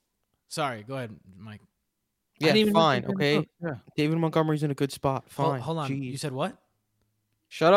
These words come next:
Speaker 3: up.
Speaker 2: did
Speaker 1: <laughs> You said David
Speaker 3: Jason
Speaker 1: Mon-
Speaker 3: thought you were talking to him. He's, you're just making a bad joke. Get outta here. You're getting me angry.
Speaker 1: You said it's Demon time?
Speaker 3: No, I said it's time to cook with
Speaker 1: It's
Speaker 3: Brandon
Speaker 1: Demon
Speaker 3: Cooks.
Speaker 1: time. It, it,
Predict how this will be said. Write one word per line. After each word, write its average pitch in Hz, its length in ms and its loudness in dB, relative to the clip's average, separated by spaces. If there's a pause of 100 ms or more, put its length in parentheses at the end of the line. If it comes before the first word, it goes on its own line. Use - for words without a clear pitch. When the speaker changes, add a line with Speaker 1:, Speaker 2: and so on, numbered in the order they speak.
Speaker 3:
up. 165 60 2
Speaker 2:
did - 80 -2 (840)
Speaker 1:
<laughs> 147 80 -2 (500)
You 147 100 -2
said 156 160 2
David 160 180 4
Speaker 3:
Jason 156 120 2
Speaker 1:
Mon- - 60 -4
Speaker 3:
thought 147 140 4
you 143 60 2
were 147 60 0
talking 151 300 2
to 131 80 2
him. 135 260 0
He's, 135 340 -6
you're 147 220 0
just 143 180 -4
making 147 240 2
a 127 40 4
bad 143 360 4
joke. 160 460 4
Get 160 140 6
outta 196 240 8
here. 147 160 0
You're 117 120 0
getting 160 260 4
me 160 140 0 (100)
angry. 139 260 -2
Speaker 1:
You - 60 -4
said 156 140 2
it's 135 100 0
Demon 131 320 -2
time? 202 280 0 (1080)
Speaker 3:
No, 156 140 4
I 131 80 4
said 147 180 -2
it's 127 180 -6
time 147 260 -2
to 120 100 -6
cook - 540 -2 (220)
with 202 100 6
Speaker 1:
It's 196 60 4
Speaker 3:
Brandon 147 200 2
Speaker 1:
Demon 226 240 2
Speaker 3:
Cooks. 151 100 4
Speaker 1:
time. 202 420 4 (160)
It, 202 180 0 (220)
it, 208 160 4